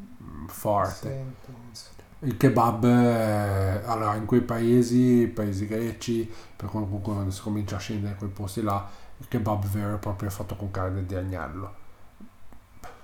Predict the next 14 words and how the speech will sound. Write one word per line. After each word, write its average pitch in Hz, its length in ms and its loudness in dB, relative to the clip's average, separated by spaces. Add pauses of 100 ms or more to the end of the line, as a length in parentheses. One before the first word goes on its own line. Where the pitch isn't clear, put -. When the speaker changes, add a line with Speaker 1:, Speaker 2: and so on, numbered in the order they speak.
(340)
Speaker 1:
Allora, 104 480 -2
io 113 200 -4
adesso 110 280 -2
dico 113 240 0
la 107 80 0
mia 107 140 0
porcata, 110 600 0
non 104 140 0
mi 101 60 0
interessa, 104 760 -2 (600)
eh, - 60 -10 (160)
poi 98 120 -4
mi 98 120 -2
scriveranno, 101 1000 -2